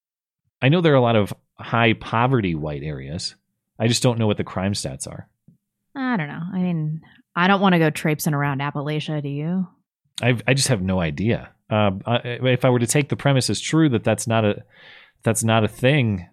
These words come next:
Speaker 1: um, I don't know. Those are spicy <laughs> questions, that, uh, certainly Susan doesn't allow you to answer. But this is the, this is the age-old question, to get serious on the point. If you wanna talk about why crime,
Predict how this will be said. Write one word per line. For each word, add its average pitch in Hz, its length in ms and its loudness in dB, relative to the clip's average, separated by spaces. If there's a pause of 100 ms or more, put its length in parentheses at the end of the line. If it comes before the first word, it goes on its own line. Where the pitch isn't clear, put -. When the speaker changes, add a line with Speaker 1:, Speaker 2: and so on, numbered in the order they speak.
Speaker 1:
um, 98 840 0 (1200)
I 95 60 -6
don't 95 120 -2
know. 135 140 2 (160)
Those 107 240 2
are 107 140 4
spicy 117 460 0
<laughs> - 0 -
questions, 113 760 -4 (600)
that, - 320 -4
uh, 101 360 2 (200)
certainly 135 380 0
Susan 135 360 0
doesn't 101 220 0
allow 87 220 -2
you 82 80 -2
to 82 100 -6
answer. 82 340 -4
But 143 180 0 (340)
this 208 140 4
is 208 100 0
the, 202 120 4
this 170 180 2
is 185 80 0
the 170 160 2
age-old 123 380 2
question, 92 420 0
to 117 60 -4
get 123 160 0
serious 123 360 0
on 98 80 0
the 92 80 -4
point. 92 320 -2 (240)
If 117 140 -2
you 143 60 4
wanna 160 140 4
talk 135 260 0
about 110 240 2
why 104 200 2
crime, 110 460 0